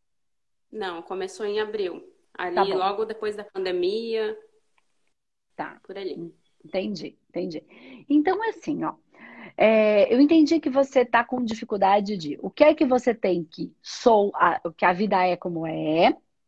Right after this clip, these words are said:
Speaker 2: né? Não é só da
Speaker 1: Isso.
Speaker 2: captação, pelo que eu entendi. Então, assim, o discernimento, porque você falou duas coisas: de o que é meu, o que não é meu,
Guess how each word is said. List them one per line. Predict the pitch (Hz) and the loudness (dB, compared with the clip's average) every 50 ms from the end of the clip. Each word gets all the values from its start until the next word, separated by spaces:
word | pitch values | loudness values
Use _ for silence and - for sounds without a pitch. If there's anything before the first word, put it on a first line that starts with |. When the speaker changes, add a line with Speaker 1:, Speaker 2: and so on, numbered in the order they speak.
| _ - | _ -8
Speaker 2:
né? | 190 160 156 - | -4 -2 -2 0
Não | 190 190 196 | 0 2 2
é | 220 | 2
só | 220 - 294 285 | 2 2 2 2
da | 262 180 | 2 2
Speaker 1:
Isso. | 180 | 2
Speaker 2:
captação, | - - 185 196 247 254 247 - - - 170 147 - - _ _ - | 0 -2 0 0 0 0 0 -2 -8 -8 -8 -8 -8 -12 _ _ -16
pelo | 160 160 156 | -14 -10 -8
que | 185 | -6
eu | 175 | -6
entendi. | 180 170 190 185 190 175 151 147 147 - - _ - _ _ | -6 -6 -8 -8 -8 -8 -8 -10 -12 -14 -14 _ -20 _ _
Então, | - 180 165 190 | -8 -2 0 2
assim, | 190 185 - - | 2 2 2 -2
o | 160 | -4
discernimento, | 160 165 170 - - 214 208 208 202 196 180 165 165 160 160 - 175 | -6 -6 -6 -2 0 0 2 2 0 0 0 2 2 0 -2 -4 -8
porque | - - - 190 | -10 -8 -6 -6
você | 185 - - | -6 -6 -2
falou | - 233 226 233 226 | 0 2 4 4 4
duas | 240 277 330 359 - - | 4 4 4 4 4 2
coisas: | - - 170 - - - - - | 0 0 0 -2 -4 -10 -16 -16
de | - 165 185 | -8 -4 -4
o | 202 | -4
que | 196 - 220 | 2 4 4
é | 214 | 4
meu, | 214 202 202 196 190 | 4 4 4 4 4
o | 180 | 2
que | 185 - | 0 -2
não | 190 170 165 | -2 0 0
é | 165 | 0
meu, | 170 170 165 165 170 190 269 440 - - | 0 0 2 4 6 6 6 6 4 2